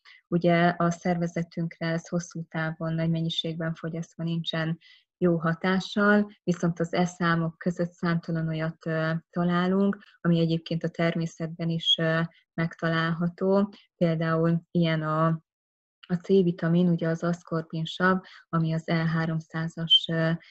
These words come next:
név alatt, ö, fut, vagy, ö, például a, a sütőpor is, ö, mint nátriumhidrogénkarbonát, jelenhet meg egy-egy, ö, összetevőnél,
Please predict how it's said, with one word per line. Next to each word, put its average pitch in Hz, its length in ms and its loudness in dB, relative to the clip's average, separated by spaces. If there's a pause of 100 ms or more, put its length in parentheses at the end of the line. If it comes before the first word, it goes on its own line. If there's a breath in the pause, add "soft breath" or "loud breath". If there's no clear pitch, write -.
(160 soft breath)
név 175 340 4
alatt, 165 480 -4
ö, 160 300 0 (380)
fut, 220 420 2 (280)
vagy, 165 360 2
ö, 170 340 4 (220)
például 165 720 2 (220)
a, 165 320 6
a 165 300 -2
sütőpor 165 920 -2 (280)
is, 165 400 -6
ö, 160 440 0 (640)
mint 170 200 2
nátriumhidrogénkarbonát, 165 1900 -2 (220)
jelenhet 156 600 -6
meg 160 400 -4
egy-egy, 160 500 -6
ö, 160 140 2 (360 loud breath)
összetevőnél, 175 1080 2